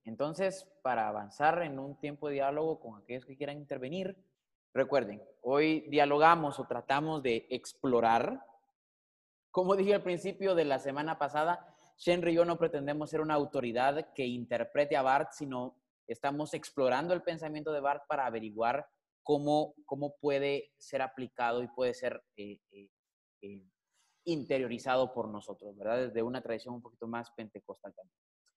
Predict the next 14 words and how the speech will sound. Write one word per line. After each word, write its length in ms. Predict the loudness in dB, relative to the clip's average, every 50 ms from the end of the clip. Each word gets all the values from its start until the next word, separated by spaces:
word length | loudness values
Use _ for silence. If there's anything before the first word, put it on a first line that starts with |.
| _ _ _
Este, 300 | -6 -6 -6 -4 -6 -6
entonces, 320 | -4 -4 -2 -2 -2 -2 0
hoy 100 | 2 2
hablamos 340 | 4 4 2 2 0 -2 -6
acerca 320 | -4 -6 -4 -2 0 0
de 80 | 0 0
la 140 | -2 -2 -2
admiración 920 | -2 -2 -2 -2 -4 -4 -4 -4 -6 -6 -6 -4 -4 -4 -4 -4 -8 -10 -14 _ _ _ _ _ _ _ _ _ _ _ _ _ _ _ _ _ _ _ _ -14
y 180 | -10 -10 -8
de 400 | -8 -8 -8 -8 -8 -8 -10 -12 _ _
el 160 | -16 -14 -12 -12
ejercicio 520 | -12 -14 -16 -16 -12 -12 -10 -10 -10 -8
teológico, 480 | -8 -6 -6 -6 -6 -8 -10 -8 -8 -8
digamos. 440 | -6 -8 -8 -10 -10 -14 -16 -20